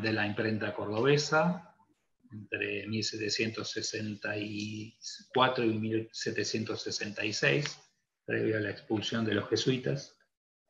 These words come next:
y uno de los primeros impresos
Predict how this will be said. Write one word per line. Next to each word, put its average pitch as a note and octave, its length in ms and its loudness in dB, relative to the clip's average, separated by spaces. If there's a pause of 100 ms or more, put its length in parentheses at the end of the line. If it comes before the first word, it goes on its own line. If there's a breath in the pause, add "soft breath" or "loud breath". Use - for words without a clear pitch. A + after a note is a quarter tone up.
(480 loud breath)
y D#3 120 10
uno E3 300 12
de C3 60 12
los C3 140 8
primeros C#3+ 600 10
impresos B2 800 2